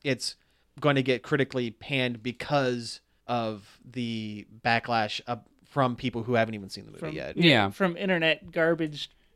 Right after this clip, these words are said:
Speaker 2: monsters.
Speaker 1: Garbage boys,
Speaker 2: <laughs>
Speaker 1: yeah.
Speaker 2: Yeah, internet garbage boys.
Speaker 3: <laughs> Um,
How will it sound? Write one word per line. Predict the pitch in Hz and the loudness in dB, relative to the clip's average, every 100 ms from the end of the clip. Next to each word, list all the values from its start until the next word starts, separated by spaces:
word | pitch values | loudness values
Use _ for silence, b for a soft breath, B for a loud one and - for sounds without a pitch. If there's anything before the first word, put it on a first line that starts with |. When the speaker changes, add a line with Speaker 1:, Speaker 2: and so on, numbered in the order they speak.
| _ | _
Speaker 2:
monsters. | - 156 139 143 - 143 147 | -12 -8 -8 -12 -10 -6 0
Speaker 1:
Garbage | 131 120 117 | 2 2 0
boys, | 113 110 110 123 | -2 0 2 6
Speaker 2:
<laughs> | |
Speaker 1:
yeah. | - 113 | 6 6
Speaker 2:
Yeah, | 156 208 | 6 8
internet | 247 233 226 208 | 8 8 8 8
garbage | 196 214 175 233 185 | 8 8 6 4 6
boys. | 240 220 247 | 8 10 10
Speaker 3:
<laughs> | 220 165 214 - 208 180 - B B B B B | 8 8 8 8 8 8 4 B B B B B
Um, | 143 165 165 | 6 6 6